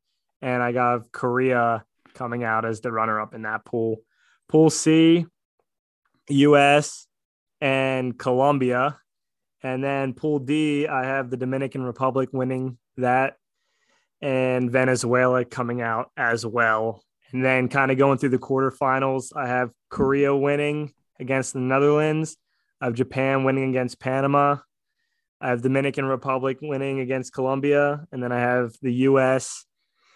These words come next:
beating Venezuela, which sets up an ultimate semifinals. U S versus Dominican Republic, two powerhouses going at it. I feel like that will be the game of the tournament if it happens.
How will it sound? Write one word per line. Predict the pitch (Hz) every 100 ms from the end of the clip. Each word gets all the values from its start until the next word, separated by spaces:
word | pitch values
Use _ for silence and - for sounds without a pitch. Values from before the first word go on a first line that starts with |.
| _ -
beating | 139 131 131 123
Venezuela, | 131 127 120 123 127 123 123 120 117 117
which | 135 135
sets | - 151 139 -
up | 147 131
an | 139 135
ultimate | 135 147 147 156 143
semifinals. | 139 - 139 139 135 - 123 117 123 120 117 113 - _ _ _ _ _ -
U | 135 147
S | 147 143
versus | 147 139 127
Dominican | 123 131 131 131 131
Republic, | 123 127 123 131
two | - 151
powerhouses | 147 131 135 135 123 123 120
going | 120 127 123
at | 117 113
it. | 117 -
I | 131
feel | -
like | 131 131 127
that | 127 123 - _ _ _ _ -
will | 135 127
be | 131
the | 127 127
game | 127 127 127
of | 120
the |
tournament | 117 123 120 123 120
if | 131 117
it | 113
happens. | 110 117 117 131 139 135 -